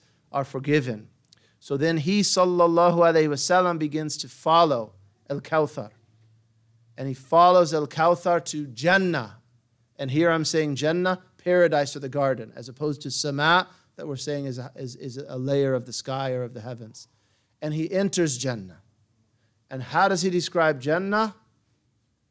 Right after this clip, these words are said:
He says, "In Jannah there is what no eye has seen, no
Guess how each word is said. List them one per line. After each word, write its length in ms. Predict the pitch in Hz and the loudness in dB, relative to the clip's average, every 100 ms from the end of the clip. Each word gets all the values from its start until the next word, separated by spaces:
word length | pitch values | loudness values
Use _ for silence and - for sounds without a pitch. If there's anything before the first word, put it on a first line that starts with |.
| _ _ | _ _
He 60 | 135 | -14
says, 300 | - 135 127 | -8 -8 -8
"In 220 | 156 143 | -8 -8
Jannah 460 | 123 147 175 180 175 | -2 -2 0 0 0
there 180 | 156 147 | 0 0
is 160 | 139 | -2
what 220 | 131 147 160 | -2 -4 -4
no 240 | 135 - | -10 -8
eye 280 | 135 147 160 | 0 4 4
has 200 | 147 135 | 2 -2
seen, 600 | - - 156 165 170 170 - _ _ _ _ _ _ | -6 -4 -4 -2 -2 -4 -12 _ _ _ _ _ _
no 240 | 135 131 | -8 -8